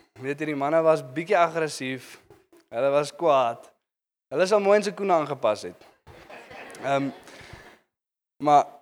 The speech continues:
vir my die, die snaakste stuk seker van, van hierdie twee manne is in Lukas nege. En baie goed gebeur in Lukas nege, maar hier van vers eenenvyftig af, dan gaan Jesus na 'n Samaritaanse dorpie toe.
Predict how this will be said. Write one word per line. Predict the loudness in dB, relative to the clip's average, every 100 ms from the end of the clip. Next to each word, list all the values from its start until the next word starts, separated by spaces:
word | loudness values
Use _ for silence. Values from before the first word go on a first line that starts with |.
| _ -12
vir | -4 0
my | 0
die, | -2 -8
die | -8 -4
snaakste | 0 0 -2
stuk | -8 -8 -6
seker | -6 -2 0 0 0
van, | 0 0 -2 -2
van | -2
hierdie | -2 -4 -4
twee | -4
manne | -2 0 0
is | -2
in | -8
Lukas | -8 -4 -4 -4
nege. | -8 -6 -6 -6 -8 -10 -20 -20 -20 -14
En | -10 -10 -12 -12 0
baie | 0 0
goed | -4 -6
gebeur | -2 -2
in | -2
Lukas | -4 -6
nege, | -4 -4 -4
maar | -4 -6
hier | -6
van | -2
vers | -2 -2
eenenvyftig | -10 -2 0 0 -4 -6
af, | -6
dan | -6 -4
gaan | -4 -4
Jesus | -6 -8 -8 -8 -10 -18 -20 -20 -20 _
na | -4 0 0
'n | -2
Samaritaanse | -4 -4 -4 -2 -2 -4
dorpie | -4 -4 -4 -6 -10
toe. | -10